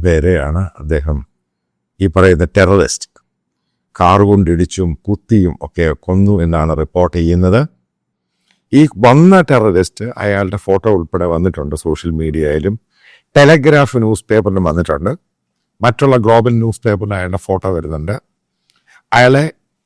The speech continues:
അവിടെയുള്ള ആംഡ് പോലീസ്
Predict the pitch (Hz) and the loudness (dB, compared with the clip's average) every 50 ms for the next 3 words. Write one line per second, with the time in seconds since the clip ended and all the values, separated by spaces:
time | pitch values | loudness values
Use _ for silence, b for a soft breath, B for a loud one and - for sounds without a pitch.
0 | _ _ _ _ _ _ _ _ _ _ _ _ _ _ _ _ _ _ _ _ | _ _ _ _ _ _ _ _ _ _ _ _ _ _ _ _ _ _ _ _
1 | _ _ _ _ _ _ _ _ _ 123 131 135 139 131 120 123 127 135 - - | _ _ _ _ _ _ _ _ _ 0 2 4 4 4 4 2 2 0 -4 -2
2 | - 107 123 151 170 196 196 160 127 156 - 123 117 104 101 98 110 113 104 - | 0 2 4 6 8 8 6 6 4 2 2 2 2 4 4 2 2 0 0 -2
3 | - 139 | -4 -4